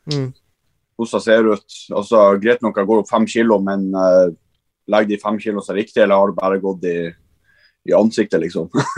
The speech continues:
Speaker 1: Mm.
Speaker 2: Det tar
Speaker 1: Men fem
Speaker 2: ofte bilder en gang i uka og sammenligner og sånt.
Speaker 1: Ja.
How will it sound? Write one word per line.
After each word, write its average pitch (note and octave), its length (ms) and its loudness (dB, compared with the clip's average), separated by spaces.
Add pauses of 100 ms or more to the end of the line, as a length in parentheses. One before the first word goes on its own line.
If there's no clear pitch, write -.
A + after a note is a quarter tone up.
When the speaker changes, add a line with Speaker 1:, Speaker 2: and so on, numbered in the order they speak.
(420)
Speaker 1:
Mm. D3+ 280 -12 (240)
Speaker 2:
Det G#2 120 4 (1160)
tar A#2 100 0
Speaker 1:
Men A2+ 100 4
fem A2+ 120 0
Speaker 2:
ofte F#2+ 360 2
bilder G#2 380 -4
en F#2+ 80 -10
gang G2 160 -6
i F#2+ 80 -6
uka G2+ 240 0
og F2 500 -2
sammenligner F#2 540 0
og - 140 -14
sånt. - 220 -20 (120)
Speaker 1:
Ja. D3+ 220 -2